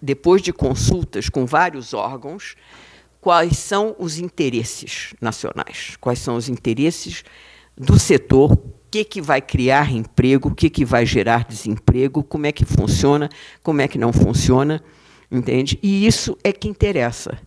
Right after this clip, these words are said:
entende? Mas você tem o direito e tem o dever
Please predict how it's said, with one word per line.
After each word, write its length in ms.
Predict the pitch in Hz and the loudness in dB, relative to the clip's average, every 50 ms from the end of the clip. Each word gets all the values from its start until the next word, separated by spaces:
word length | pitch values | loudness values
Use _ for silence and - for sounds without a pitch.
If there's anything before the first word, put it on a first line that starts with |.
| - _ _ _ _ _ _ _ - _ _ _ - | -20 _ _ _ _ _ _ _ -20 _ _ _ -10
entende? 220 | 127 120 - 135 135 | -4 -2 0 0 2
Mas 180 | 139 147 143 | 2 2 2
você 220 | 147 165 156 - 175 | 2 0 -2 -2 -4
tem 340 | - _ - 208 220 240 | -2 _ 2 4 4 2
o 80 | 254 240 | 0 -4
direito 540 | 202 165 170 156 139 143 151 180 190 - 202 | -4 -2 -2 0 0 0 -2 -2 -4 -8 -10
e 40 | 185 | -8
tem 140 | - 208 | -6 -4
o 120 | 202 214 208 | -4 -4 -6
dever 720 | 175 170 214 269 311 277 214 180 175 214 214 196 - - | -4 0 0 2 2 0 0 2 4 6 6 6 4 2